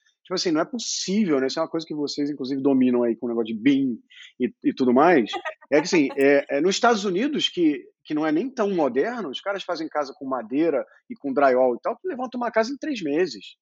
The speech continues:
Aqui demora três anos. Então, primeiro, o processo de você construir é, tipo, ridiculamente lento. Segundo, é, nos Estados Unidos, você compra uma casa,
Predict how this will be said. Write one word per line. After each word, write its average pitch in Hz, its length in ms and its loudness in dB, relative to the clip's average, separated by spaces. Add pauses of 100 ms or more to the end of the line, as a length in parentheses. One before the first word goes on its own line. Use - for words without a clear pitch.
(140)
Aqui 175 200 -8
demora 240 300 0
três 220 300 -2
anos. 160 200 0 (240)
Então, 214 180 -2
primeiro, 220 300 -2
o 208 60 -8
processo 208 680 -2 (320)
de 143 160 -6
você 175 380 -2
construir 170 640 0
é, 208 140 -6
tipo, - 260 -10
ridiculamente 196 640 -4
lento. 123 340 0 (320)
Segundo, 254 640 2 (340)
é, 170 480 4
nos 196 200 -6
Estados 240 260 -2
Unidos, 202 220 -4
você 180 100 -4
compra 165 220 -6
uma 135 140 -2
casa, 151 520 -2